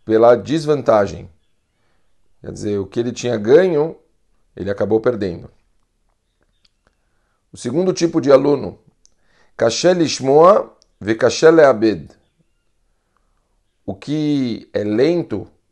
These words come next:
pra captar e o que, que é lento pra esquecer. Yatzai hef-, hefsedo bisharo. Então, a desvantagem dele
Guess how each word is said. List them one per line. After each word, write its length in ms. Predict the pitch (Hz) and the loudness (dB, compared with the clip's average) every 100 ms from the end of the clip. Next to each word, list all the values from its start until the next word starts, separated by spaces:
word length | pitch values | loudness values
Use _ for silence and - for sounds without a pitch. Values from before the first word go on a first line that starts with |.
| _ _ _ _ | _ _ _ _
pra 320 | - 104 101 92 | -4 -2 0 -2
captar 760 | 95 - - 104 107 202 - _ _ _ _ _ _ - | -6 -10 -2 0 2 0 -8 _ _ _ _ _ _ -18
e 100 | - | -14
o 40 | |
que, 120 | 127 | -12
que 140 | 123 143 | -2 0
é 20 | |
lento 320 | 147 196 185 | 2 0 0
pra 160 | 135 139 | -2 -2
esquecer. 680 | 131 156 - 147 160 - _ _ _ _ _ _ _ _ - _ _ - | -2 -6 0 0 0 -4 _ _ _ _ _ _ _ _ -20 _ _ -8
Yatzai 600 | 95 104 - 143 170 147 | -2 -2 0 4 4 4
hef-, 240 | 135 - | 0 -6
hefsedo 800 | - 117 113 107 98 110 143 - _ _ _ _ | -6 -6 -4 -6 0 0 0 -2 _ _ _ _
bisharo. 720 | 101 123 - 139 139 147 - _ _ _ _ _ _ _ _ _ _ _ _ _ _ | -12 -10 2 4 4 2 -2 _ _ _ _ _ _ _ _ _ _ _ _ _ _
Então, 760 | 98 101 135 139 127 107 90 - _ _ _ _ _ _ | -8 0 2 2 0 -4 -10 -16 _ _ _ _ _ _
a 100 | - | -10
desvantagem 840 | 95 104 104 107 98 151 175 147 | -8 -6 -4 -2 4 4 4 0
dele 580 | 135 156 196 139 127 - | 0 2 2 0 -4 -10